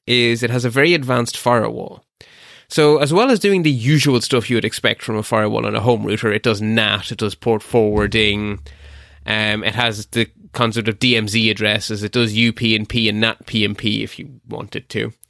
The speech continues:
Uh, it also does something called traffic shaping, which can be used in a couple of different ways, but one of the ways you can use it is that you can give certain I P addresses priority over other I P addresses,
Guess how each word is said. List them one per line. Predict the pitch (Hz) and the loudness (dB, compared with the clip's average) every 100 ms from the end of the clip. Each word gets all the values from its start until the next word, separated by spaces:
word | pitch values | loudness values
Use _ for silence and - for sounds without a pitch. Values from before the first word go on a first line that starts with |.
| - _ - - - _ | -20 _ -20 -20 -20 _
Uh, | 120 117 - | -2 0 0
it | 135 | -4
also | - 175 254 247 | 0 0 2 0
does | 190 165 - | 2 2 2
something | 147 135 131 | 0 0 0
called | 123 113 | 0 0
traffic | - - 139 - 120 | -4 -2 -2 -2 -4
shaping, | - - 98 104 95 - - - _ _ _ _ _ _ _ _ | -2 -2 -2 -2 -6 -10 -16 -20 _ _ _ _ _ _ _ _
which | 135 131 - - - _ - | -2 0 0 0 -4 _ -2
can | 165 | 2
be | 175 | 2
used | 208 269 240 | 4 2 2
in | |
a | 196 | 2
couple | 196 180 | 2 2
of | |
different | 156 - 147 | 0 0 0
ways, | 135 117 107 | 2 4 2
but | - 107 | 0 -2
one | 123 214 | 2 2
of | |
the | 233 | 2
ways | 202 180 147 | 2 2 2
you | |
can | 139 139 120 | 0 0 0
use | 117 135 110 | 2 2 2
it | 101 - | 0 0
is | 120 117 | -4 0
that | 107 | -2
you | 117 120 | -2 -6
can | - 123 113 113 117 - _ _ _ _ _ - - | -2 0 0 0 -4 -8 _ _ _ _ _ -16 0
give | 160 214 | 0 0
certain | - 175 180 165 | 0 0 0 -2
I | 127 127 | 0 0
P | 127 143 | 0 0
addresses | 131 117 107 - 110 110 | 0 0 -2 0 -4 -4
priority | - 131 120 131 127 110 107 104 | -4 2 4 4 4 2 0 2
over | 110 110 - | 0 0 0
other | 160 127 | 2 2
I | - | -2
P | - - | -6 -6
addresses, | - - 107 - - - | -6 -8 -8 -8 -10 -14